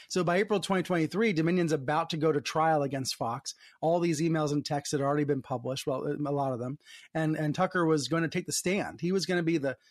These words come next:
the third witness after Rupert Murdoch. He was, Dominion viewed him as really valuable to their case.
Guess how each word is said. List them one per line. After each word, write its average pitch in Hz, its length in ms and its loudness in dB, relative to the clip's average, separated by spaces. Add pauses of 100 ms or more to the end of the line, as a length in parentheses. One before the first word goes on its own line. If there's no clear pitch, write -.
(140)
the 147 80 -4
third 202 400 2
witness 185 440 -2
after 151 320 -2
Rupert 160 300 0
Murdoch. 202 460 0
He 190 120 0
was, 175 200 0 (240)
Dominion 202 400 4
viewed 180 180 4
him 165 160 2
as 139 220 0
really 175 240 2
valuable 151 420 0
to 143 140 -2
their 139 160 -2
case. 185 420 -4